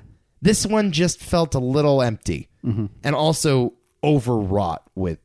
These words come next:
Speaker 1: satire and commentary. There's
Speaker 2: Okay.
Speaker 1: a lot of social and political commentary
Speaker 2: Yeah.
Speaker 1: here, to the point where the ending breaks the fourth wall and is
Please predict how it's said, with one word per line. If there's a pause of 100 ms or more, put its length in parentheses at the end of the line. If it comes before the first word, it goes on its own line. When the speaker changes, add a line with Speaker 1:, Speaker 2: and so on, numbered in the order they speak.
(140)
Speaker 1:
satire
and
commentary. (140)
There's
Speaker 2:
Okay.
Speaker 1:
a
lot
of
social
and
political
commentary
Speaker 2:
Yeah.
Speaker 1:
here, (380)
to
the
point
where
the
ending (400)
breaks
the
fourth
wall (360)
and
is